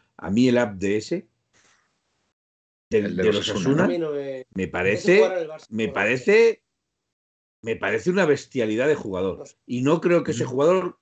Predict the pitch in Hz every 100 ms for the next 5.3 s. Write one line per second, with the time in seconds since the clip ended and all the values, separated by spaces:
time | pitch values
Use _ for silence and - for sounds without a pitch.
0 | _ 98 101 110 180 175 131 98 - 117
1 | 233 _ - 143 _ - - 156 - 143
2 | - - 139 131 147 139 147 143 139 143
3 | 139 131 120 107 104 147 151 180 - 123
4 | 120 113 104 90 90 104 180 - - 165
5 | 147 110 156